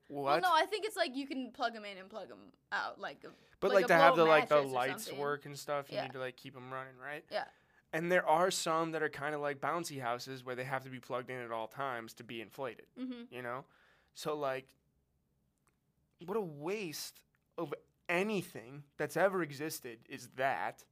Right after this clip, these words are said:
Speaker 2: Mm-hmm. To blow up Santa in your front yard.
Speaker 1: Yeah, and there's honestly something
Speaker 2: Although
Speaker 1: cool that I can say about these
Speaker 2: <laughs> Go
Speaker 1: is
Speaker 2: for
Speaker 1: that
Speaker 2: it.
Speaker 1: a friend taught me. She is great. Actually, I think it was more her family.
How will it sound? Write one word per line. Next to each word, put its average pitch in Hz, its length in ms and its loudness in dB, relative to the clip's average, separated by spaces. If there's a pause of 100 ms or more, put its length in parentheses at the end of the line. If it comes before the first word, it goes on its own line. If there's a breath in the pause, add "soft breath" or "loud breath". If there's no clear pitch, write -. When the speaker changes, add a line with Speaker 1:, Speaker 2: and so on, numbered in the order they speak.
(160)
Speaker 2:
Mm-hmm. 269 320 -8 (260)
To 277 120 -6
blow 240 220 -4
up 247 140 -2
Santa 220 320 -4
in 233 100 -10
your 226 140 -12
front 220 240 -10
yard. 196 320 -6
Speaker 1:
Yeah, 269 260 4 (100)
and 226 180 0
there's 277 260 4
honestly 233 500 6
something 285 440 6
Speaker 2:
Although 220 180 6
Speaker 1:
cool 175 400 8
that 165 120 4
I 160 120 8
can 190 160 -6
say 180 260 -2
about 123 260 -4
these 117 360 -12 (400 loud breath)
Speaker 2:
<laughs> - 420 -20
Go 294 140 -6
Speaker 1:
is 165 140 0
Speaker 2:
for 147 40 -2
Speaker 1:
that 165 140 4
Speaker 2:
it. 165 40 4
Speaker 1:
a 156 40 -2
friend 175 560 -4
taught 135 320 -4
me. 131 260 -14 (920)
She 151 240 -2
is 165 120 0
great. 147 320 -4 (100)
Actually, 139 460 -6
I 127 60 -8
think 147 200 -14
it 147 80 -10
was 139 180 -12
more 127 160 -8
her 120 180 -12
family. 147 640 -10